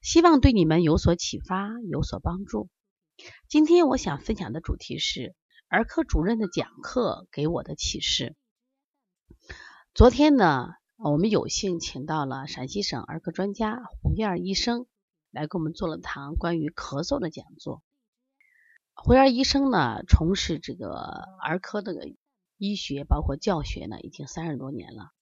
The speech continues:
现在已经退休了。他谈了很多他在这个从医上的经验，我们受益很深。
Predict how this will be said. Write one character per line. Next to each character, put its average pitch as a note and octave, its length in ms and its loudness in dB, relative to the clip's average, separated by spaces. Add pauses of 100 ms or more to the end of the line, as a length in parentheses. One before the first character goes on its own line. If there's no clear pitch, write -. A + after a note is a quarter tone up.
(120)
现 D3+ 160 -4
在 D3 100 -2
已 G#2 60 -8
经 G2+ 160 -12
退 B2 220 -10
休 D3 180 -12
了。 A#2 160 -12 (1000)
他 - 120 0
谈 F#3 240 0
了 G#3 80 0
很 - 200 -12
多 D#3 140 -6
他 F#3 300 -4
在 C3+ 460 -10 (280)
这 - 100 -20
个 D#3 100 -8
从 E3 280 4
医 A3+ 80 -2
上 G3 160 -4
的 - 80 -10
经 A3+ 320 -4
验， F3+ 200 -8 (180)
我 - 160 -8
们 F3 260 -4
受 - 260 -4
益 F#3+ 80 -6
很 F3+ 220 -14
深。 F#3+ 320 -6